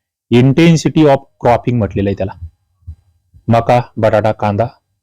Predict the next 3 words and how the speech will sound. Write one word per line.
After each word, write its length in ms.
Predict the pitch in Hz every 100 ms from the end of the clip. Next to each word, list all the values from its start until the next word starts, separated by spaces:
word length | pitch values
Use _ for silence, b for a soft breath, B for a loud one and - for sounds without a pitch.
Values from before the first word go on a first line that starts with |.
| _ - - _ _ - - 110
एका 260 | 113 127
वर्षातील 340 | 123 135 127 120
फेरपालट 1080 | 113 113 120 _ _ - - 113 117 -